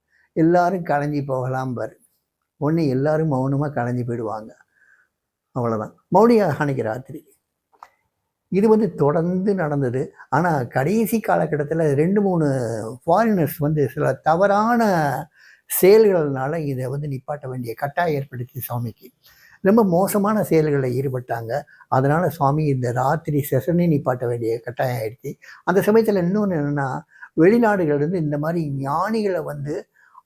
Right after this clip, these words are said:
அவமானப்படுத்தணுங்கிறதுக்காக ஒரு சதி வேலையே நடந்துகிட்டு இருந்ததுங்கிற மாதிரி ஒரு, ஒரு இது வந்தது, ஒரு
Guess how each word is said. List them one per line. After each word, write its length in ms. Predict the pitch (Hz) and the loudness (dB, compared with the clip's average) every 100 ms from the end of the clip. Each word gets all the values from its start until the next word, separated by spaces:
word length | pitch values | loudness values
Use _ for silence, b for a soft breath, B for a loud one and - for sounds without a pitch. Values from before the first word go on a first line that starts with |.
| - | 0
அவமானப்படுத்தணுங்கிறதுக்காக 1700 | 131 185 220 226 226 170 175 160 175 190 175 156 151 165 156 196 175 | 2 4 4 4 2 0 0 0 0 0 0 0 0 0 2 2 2
ஒரு 220 | 151 143 | 2 0
சதி 480 | - - 151 208 233 | -2 0 2 2 2
வேலையே 320 | 226 208 214 | 4 2 0
நடந்துகிட்டு 540 | 180 156 151 147 139 | -2 -4 -4 -4 -4
இருந்ததுங்கிற 600 | 131 127 123 139 165 135 | -6 -8 -6 -6 -4 -6
மாதிரி 220 | 123 151 175 | -6 -6 -4
ஒரு, 200 | 139 117 _ _ _ _ | -6 -8 _ _ _ _
ஒரு 400 | 147 139 120 123 | -4 -2 -2 -2
இது 180 | 151 | 0
வந்தது, 400 | 160 139 127 117 - | 0 0 -4 -6 -6
ஒரு 140 | 131 | -2